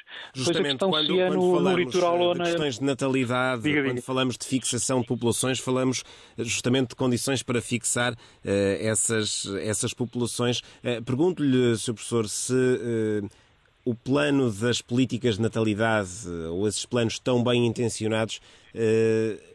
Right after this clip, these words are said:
Speaker 2: eles, eles têm alguma repercussão prática? Eh, porque parece que depois, eh, e, e se até olharmos para, para esta, eh, última campanha eleitoral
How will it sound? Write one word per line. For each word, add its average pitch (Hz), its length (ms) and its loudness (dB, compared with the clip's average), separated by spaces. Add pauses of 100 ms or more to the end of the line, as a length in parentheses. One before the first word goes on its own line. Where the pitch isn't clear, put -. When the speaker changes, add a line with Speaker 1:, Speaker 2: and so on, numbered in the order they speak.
(480)
Speaker 2:
eles, 156 320 -2
eles 156 260 -2
têm 156 200 2
alguma 135 360 0
repercussão 117 640 -8
prática? 98 640 -8 (160)
Eh, 101 400 -6 (160)
porque 131 600 2 (480)
parece 131 460 0
que 139 100 -2
depois, 135 640 -2
eh, 123 200 2 (500)
e, 107 340 -8
e 104 40 -6
se - 140 -6
até 110 140 -2
olharmos 110 360 0
para, 104 320 -2
para 104 160 -4
esta, 104 260 -4
eh, 92 440 -2
última 104 360 -2
campanha 104 380 -2
eleitoral 101 720 -4